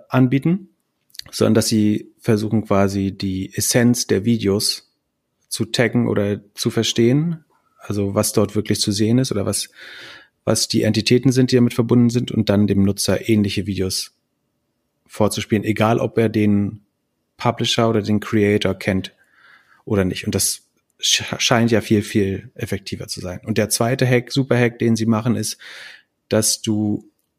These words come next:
während bei Instagram viele Leute irgendwie monatelang nichts posten, weil sie gar nicht wissen, was an ihrem Leben interessant genug ist, ähm, ist es bei TikTok so, dass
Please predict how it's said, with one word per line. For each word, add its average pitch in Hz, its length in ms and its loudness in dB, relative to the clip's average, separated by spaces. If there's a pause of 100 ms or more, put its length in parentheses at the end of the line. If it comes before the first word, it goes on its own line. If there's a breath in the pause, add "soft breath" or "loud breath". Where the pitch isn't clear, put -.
(360)
während 113 340 2
bei 104 100 2
Instagram 107 800 0 (360)
viele 131 240 2
Leute 110 340 4
irgendwie 107 340 0
monatelang 107 640 2
nichts 104 200 -2
posten, 110 420 -2
weil 98 140 0
sie 107 80 -4
gar 104 140 2
nicht 107 120 -2
wissen, 107 220 -2
was 104 160 0
an 104 100 0
ihrem 101 160 2
Leben 104 240 0
interessant 104 460 -2
genug 98 240 -2
ist, - 360 -6 (2250)
ähm, 113 300 4
ist 113 100 -2
es 120 120 0
bei 104 160 0
TikTok 143 440 -2
so, 131 120 0
dass 117 360 -4